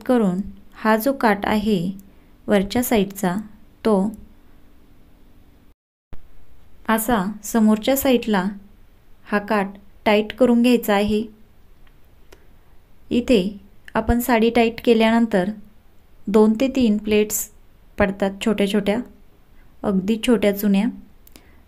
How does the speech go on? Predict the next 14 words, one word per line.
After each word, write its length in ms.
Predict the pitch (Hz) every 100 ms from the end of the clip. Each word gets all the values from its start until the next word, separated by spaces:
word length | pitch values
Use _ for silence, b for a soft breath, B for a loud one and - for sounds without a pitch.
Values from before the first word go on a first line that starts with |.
| b -
तर 120 | 226
मी 160 | 220 226
इथे 460 | 226 247 185 214 - - - - - - - - - - - - - - - - - - -
दोन 560 | - 208 226 240 277 294 - - - -
छोट्या 300 | 240 233 226
छोट्या 240 | 233 226 220
प्लेट्स 460 | 220 220 214 -
घेऊन 280 | 247 214 185 208 - - - - - - -
पिन 300 | 226 233 254
लावलेली 480 | 262 208 202 202 196
आहे, 300 | 202 202 202
पाहू 280 | 202 202 196
शकता. 340 | 208 202 - 269 285 - - - - - - - - - - - - - - -
त्यानंतर 520 | 208 208 233 247